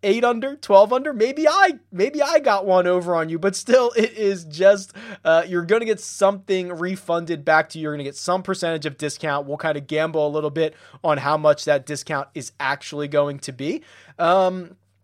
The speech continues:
so the fine print is, uh, you know, your refund amount is the winning score. Uh, you have to be in by Thursday, December third at six A M Eastern time, no exceptions.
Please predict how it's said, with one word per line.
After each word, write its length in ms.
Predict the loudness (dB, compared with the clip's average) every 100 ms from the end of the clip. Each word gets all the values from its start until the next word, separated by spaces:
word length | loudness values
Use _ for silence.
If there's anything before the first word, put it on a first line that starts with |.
| -18 -4
so 160 | -2
the 80 | -2
fine 320 | 0 0 0
print 320 | -2 -2 -2 -4
is, 500 | 2 4 4 0 -6
uh, 300 | -2 -2 -2 -4
you 100 | -2
know, 80 | 0
your 180 | 0 -4
refund 440 | -6 -4 -2 -2
amount 260 | -2 -4 -6
is 100 | -8
the 60 |
winning 220 | -8 -8
score. 440 | -10 -4 0 0 -2 _ _ _ _ 0
Uh, 420 | 2 2 0 -2 -8
you 340 | -20 -6 2
have 140 | 4 2
to 80 |
be 80 | -4
in 60 | 0
by 120 | 0
Thursday, 640 | 0 -2 -2 -4 -2 -2
December 480 | -4 -6 -4 -4 -6
third 280 | -4 -2 -2
at 120 | -6
six 360 | -10 -10 -4 -2
A 160 | 0
M 160 | 0 -2
Eastern 400 | -8 -10 -8 -8
time, 380 | -6 -6 -6 0
no 220 | 4 4
exceptions. 600 | 2 -4 -4 -4 -8 -18